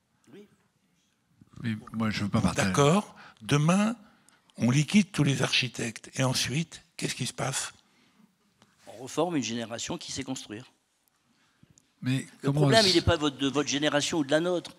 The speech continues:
Speaker 1: Il est
Speaker 3: Mais
Speaker 1: de savoir qu'est-ce
Speaker 3: on
Speaker 1: qu'aujourd'hui on est capable de produire comme architecte, sachant construire et, et, et, et s'opposer,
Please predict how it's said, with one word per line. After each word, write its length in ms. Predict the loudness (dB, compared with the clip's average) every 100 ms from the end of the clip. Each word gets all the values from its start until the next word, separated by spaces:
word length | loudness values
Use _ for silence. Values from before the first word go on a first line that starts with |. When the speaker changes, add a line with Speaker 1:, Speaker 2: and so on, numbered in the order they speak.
| -20 -18 -4
Speaker 1:
Il 60 |
est 40 | -2
Speaker 3:
Mais 40 |
Speaker 1:
de 60 | 0
savoir 420 | 0 -2 -2 -6
qu'est-ce 220 | -10 -10
Speaker 3:
on 20 |
Speaker 1:
qu'aujourd'hui 760 | -6 0 2 0 -2 -8 -8 -10 -14 -18 -10
on 100 | -8
est 80 |
capable 460 | -6 -6 -2 -4 -4
de 80 | -10
produire 440 | -12 -12 -12 -14
comme 240 | -14 -16 -14
architecte, 600 | -10 -10 -10 -12 -12 -12 -20 -14
sachant 500 | -6 -4 -4 -4 -8 -12
construire 600 | -10 -10 -10 -12 -6 -6 -6 -12 -20 _ -10
et, 100 | -10
et, 400 | -10 -16 -16 -16
et, 220 | -16 -12
et 40 |
s'opposer, 840 | -10 -4 -4 -2 -2 -2 -4 -10